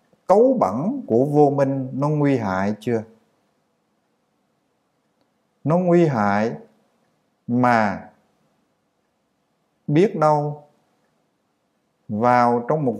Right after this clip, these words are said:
tiền kiếp xa xưa nào đó, tự thân của chúng ta và cùng Đức Bổn Sư Thích Ca Mâu Ni Phật phát Bồ Đề tâm trên cái con đường tu tập.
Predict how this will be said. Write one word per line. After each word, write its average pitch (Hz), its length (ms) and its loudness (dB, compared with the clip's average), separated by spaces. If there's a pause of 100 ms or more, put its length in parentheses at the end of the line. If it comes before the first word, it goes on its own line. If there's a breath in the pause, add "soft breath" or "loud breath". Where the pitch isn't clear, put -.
(100)
tiền 139 360 2
kiếp 208 160 0
xa 185 400 -2
xưa 185 360 2
nào 120 360 0
đó, 123 300 -2 (1200)
tự 131 240 6
thân 160 260 -4
của 123 160 -4
chúng 170 220 -4
ta 147 400 0
và 117 100 0
cùng 110 300 -2
Đức 170 80 -2
Bổn 185 260 0
Sư 208 240 4
Thích 214 160 -4
Ca 190 160 0
Mâu 180 200 0
Ni 180 160 0 (100)
Phật 120 140 2 (460 loud breath)
phát - 540 -2
Bồ 135 440 4
Đề 117 500 4
tâm 160 300 -2
trên 180 180 0
cái 202 140 -6
con 196 140 0
đường 110 280 0
tu 160 220 -2
tập. - 280 -6